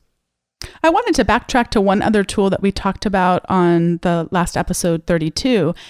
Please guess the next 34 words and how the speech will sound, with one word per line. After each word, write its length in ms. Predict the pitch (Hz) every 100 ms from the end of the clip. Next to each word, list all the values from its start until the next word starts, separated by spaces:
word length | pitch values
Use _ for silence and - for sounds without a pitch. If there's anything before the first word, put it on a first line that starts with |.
| -
and 140 | - 226
that 160 | 277
is 140 | 311 240
an 100 | -
app 260 | 185 190
that 100 | -
I 80 | 190
mentioned 420 | 185 165 - 175
called 420 | 175 - 165 165 165
Scannable 840 | - - 240 233 220 175 160 147 -
app. 320 | 165 135 - -
It's, 320 | 196 196 - -
uh, 160 | - -
an 120 | 214
app 220 | 190 180
that's 240 | - 170 -
made 400 | 175 160 160 160
by 540 | 165 165 151 147 156 -
Evernote. 500 | 190 180 226 359 - - - _ _ _
And 300 | 214 220 214 -
I 100 | 320
was 120 | 381
talking 260 | - 508 427
about 300 | 254 202 -
that 340 | 202 - - _ _ _ -
it 80 |
was 180 | 220 202
a 60 | 190
cool 280 | - 202 196
app, 400 | 180 185 - -
but 240 | 202 208
to 80 | -
me, 220 | 233 285
I, 180 | 254 190